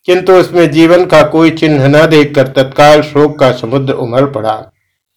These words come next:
श्री कृष्ण ने जब यह हाल सुना तो वे सात्विकी को साथ लिए तुरंत अंतःपुर में जा पहुंचे। वहां उन्होंने अपनी बुआ कुंती को बड़े वेग से आती देखा,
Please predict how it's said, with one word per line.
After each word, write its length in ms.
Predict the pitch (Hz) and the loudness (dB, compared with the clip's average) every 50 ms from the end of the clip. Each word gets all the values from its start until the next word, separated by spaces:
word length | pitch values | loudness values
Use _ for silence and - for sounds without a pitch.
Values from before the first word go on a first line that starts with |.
| _ _ _ _ _ _ _ - | _ _ _ _ _ _ _ -2
श्री 140 | 185 180 180 | -2 0 2
कृष्ण 280 | 180 196 190 196 196 | 2 0 0 2 2
ने 140 | 190 180 165 | 2 2 2
जब 200 | 151 170 160 151 | 2 2 2 2
यह 140 | 156 156 139 | 2 2 2
हाल 280 | 131 147 156 156 156 | 2 2 4 4 2
सुना 520 | 151 156 147 151 156 156 165 170 165 165 - _ _ _ _ _ | 2 0 0 0 2 2 2 0 -2 -6 -12 _ _ _ _ _
तो 80 | - 175 | -2 0
वे 140 | 180 175 | 2 2
सात्विकी 600 | 147 - 170 151 151 151 - 170 165 165 196 190 | 2 2 2 2 2 2 0 -2 -2 0 -2 -2
को 180 | 190 - 160 139 | 0 0 0 0
साथ 400 | - - 147 151 156 156 156 - | 0 2 2 2 2 0 -2 -2
लिए 160 | 160 151 143 | 0 0 0
तुरंत 400 | 135 139 156 156 170 175 175 - | 0 -2 -2 -2 -2 -2 -4 -4
अंतःपुर 560 | - 143 131 131 127 165 160 135 - 151 139 | -4 -4 -4 -2 -2 -2 -2 -2 -2 -2 -2
में 160 | 131 127 120 110 | -2 -2 -4 -2
जा 160 | 123 135 143 | 0 0 0
पहुंचे। 540 | 139 123 113 110 104 - 110 107 104 107 _ _ _ _ _ _ _ _ _ _ - | 0 -2 -6 -10 -10 -10 -12 -12 -12 -14 _ _ _ _ _ _ _ _ _ _ -4
वहां 180 | 160 165 175 185 | 0 2 2 4
उन्होंने 320 | 180 170 165 160 160 160 | 4 4 4 4 4 2
अपनी 260 | 156 156 156 160 151 139 | 2 0 0 0 -2 0
बुआ 320 | 131 143 160 165 156 151 | 0 2 2 4 4 4
कुंती 400 | 151 151 156 143 135 131 165 160 | 2 0 -2 -4 -2 -2 -4 -4
को 160 | 160 - 151 | -2 -2 -2
बड़े 280 | 135 131 139 139 139 135 | 0 0 2 2 2 2
वेग 240 | 135 143 160 165 - | 2 0 0 -2 -2
से 200 | - - 156 156 | -4 -4 -4 -2
आती 360 | - 139 123 120 - 151 147 | 0 -2 -2 -2 -2 -2 -2
देखा, 720 | 135 139 139 135 139 - 143 143 147 143 147 143 - - | 0 0 0 0 0 0 0 0 0 -2 -4 -12 -20 -20